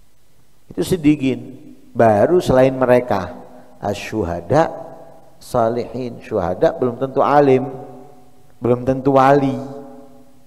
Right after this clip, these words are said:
Begitu juga as-salihin. Nah, tapi kalau sudah siddiqin, itu selain ulama, mereka juga aulia.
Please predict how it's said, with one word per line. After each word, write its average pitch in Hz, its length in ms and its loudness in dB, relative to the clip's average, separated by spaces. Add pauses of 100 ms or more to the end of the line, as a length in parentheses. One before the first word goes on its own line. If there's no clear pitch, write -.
(260)
Begitu 127 320 2
juga 123 320 6
as-salihin. 143 1120 2 (400)
Nah, 95 80 -12 (320)
tapi 131 320 2
kalau 143 160 6
sudah 135 320 4
siddiqin, 180 1120 2 (240)
itu 123 240 -2
selain 120 400 2 (160)
ulama, 120 480 -2
mereka 117 400 2
juga 120 320 4 (640)
aulia. 90 640 -10